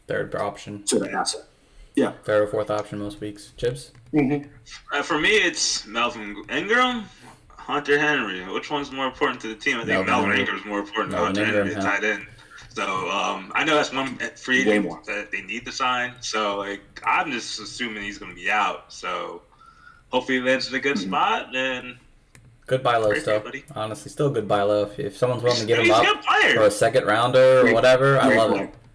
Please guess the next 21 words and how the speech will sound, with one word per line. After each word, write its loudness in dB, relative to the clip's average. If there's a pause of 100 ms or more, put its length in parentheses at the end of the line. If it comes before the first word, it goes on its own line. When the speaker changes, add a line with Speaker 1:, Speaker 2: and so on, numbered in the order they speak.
(160)
Speaker 1:
Love 2
it. -6 (500)
Uh, 4
we're 8
gonna 6
talk 8
about 8
his 6
possible 4
replacement, 6
uh, 4
Donald, 4
uh, 8
Farham. 2
Is -14
that 2
how 6
you 4
say 2
it, -4
Farham? 4